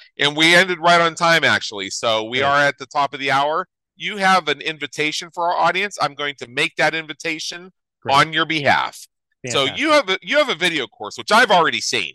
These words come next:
Speaker 1: and it's great. It's about making your website work for you. And the way to get these five keys to unlock the profit hidden in your website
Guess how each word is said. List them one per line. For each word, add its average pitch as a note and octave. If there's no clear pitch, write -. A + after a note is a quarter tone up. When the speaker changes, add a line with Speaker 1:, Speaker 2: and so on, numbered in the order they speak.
Speaker 1:
and A#2
it's B2
great. E2
It's C#3+
about C#3
making A3+
your E3+
website D#3+
work D3+
for C#3+
you. B2
And B2
the C3
way A3
to D#3
get E3+
these A#2+
five E3
keys B2+
to B2+
unlock C#3+
the B2
profit C3
hidden B2+
in B2
your A#2+
website G2